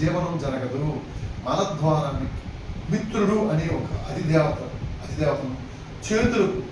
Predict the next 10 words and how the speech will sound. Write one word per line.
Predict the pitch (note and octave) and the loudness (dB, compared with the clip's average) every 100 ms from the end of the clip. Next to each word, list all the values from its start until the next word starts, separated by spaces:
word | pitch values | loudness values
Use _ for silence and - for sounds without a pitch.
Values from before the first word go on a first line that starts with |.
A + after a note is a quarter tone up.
| - | -6
ఇంద్రుణ్ణి, | B2 D#3+ D#3+ C#3 C#3 C#3 - - - - | 0 2 2 0 -2 -2 -4 -8 -10 -8
పాదాలకు | B2+ D3 G#3+ A#3+ A#3 G3+ F3+ D#3+ A#3 | 0 6 8 10 10 8 4 2 2
విష్ణువు. | G3 D#3 - - D#3 C#3 F#3 | 4 4 0 -2 0 2 2
ఇది | D#3 D#3 | 2 0
చూడండి, | - B2+ F#3 F#3+ | 0 0 2 2
ఇక్కడ | C#3+ - - - - - - - - - - - - - - | 0 -4 -10 -12 -14 -14 -14 -14 -14 -14 -14 -14 -12 -12 -4
ఇది | D3+ C3+ C3 | -2 0 -2
మీకు | B2 | -2
చెప్తాను | B2 A#2+ - F#3 G3 | -2 -4 -2 2 4
నేను. | F3+ E3 A#2+ | 4 2 0